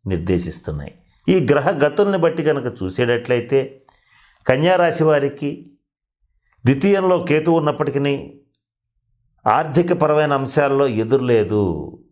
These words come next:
తిరుగులేని శక్తిగా తయారవుతారు. మీరు ఆర్థికంగా ఏదనుకుంటే అది జరిగేటువంటి గ్రహ గతులు మీకు నడుస్తున్నాయి.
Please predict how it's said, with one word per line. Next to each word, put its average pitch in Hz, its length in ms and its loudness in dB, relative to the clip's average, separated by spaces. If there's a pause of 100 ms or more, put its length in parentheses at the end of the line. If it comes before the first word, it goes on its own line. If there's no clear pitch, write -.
(100)
తిరుగులేని 190 600 2
శక్తిగా 139 460 0
తయారవుతారు. 80 600 -4 (300)
మీరు 147 340 4 (580)
ఆర్థికంగా 170 800 0 (960)
ఏదనుకుంటే 170 640 2
అది 135 140 0
జరిగేటువంటి 127 520 -2
గ్రహ 104 240 0 (140)
గతులు 110 300 -4
మీకు 95 180 -6
నడుస్తున్నాయి. 76 640 -6